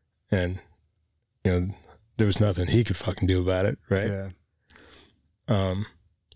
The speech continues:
Speaker 1: but, you know, I know that he carried me up, uh, a mountainside to, uh,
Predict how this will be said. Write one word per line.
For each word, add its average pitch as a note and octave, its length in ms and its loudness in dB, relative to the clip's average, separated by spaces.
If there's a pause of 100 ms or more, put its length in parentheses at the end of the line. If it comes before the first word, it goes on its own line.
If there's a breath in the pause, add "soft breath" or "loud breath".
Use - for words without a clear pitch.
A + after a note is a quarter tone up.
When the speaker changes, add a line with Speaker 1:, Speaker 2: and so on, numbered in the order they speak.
(520)
Speaker 1:
but, F#2+ 200 -2 (240)
you G2+ 100 2
know, F#2 100 -2 (760)
I F#2+ 60 2
know G2 220 4
that F#2 180 0 (140)
he G2+ 140 0
carried F#2 340 0
me F#2 240 0 (680 soft breath)
up, F#2 240 0 (340)
uh, F2 280 0 (400)
a G#2 160 2
mountainside F#2 640 0
to, F2+ 360 0 (720 loud breath)
uh, F2 240 0